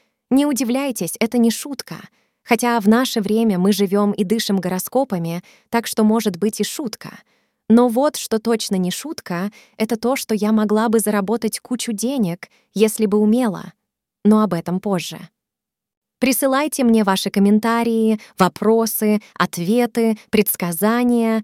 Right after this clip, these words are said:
расклады Таро, гороскопы и картинки. Я всегда рада общению с вами.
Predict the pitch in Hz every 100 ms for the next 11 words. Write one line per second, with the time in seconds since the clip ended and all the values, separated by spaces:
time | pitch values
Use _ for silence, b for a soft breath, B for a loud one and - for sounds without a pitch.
0 | b - 214 - 220 226 277 254 247 240
1 | 208 190 196 b - 196 185 - - 240
2 | 254 240 240 233 214 202 - 185 160 147
3 | 156 - _ _ _ - 208 226 - 196
4 | 208 240 185 180 170 185 - - 202 165
5 | 156 - 160 143 - -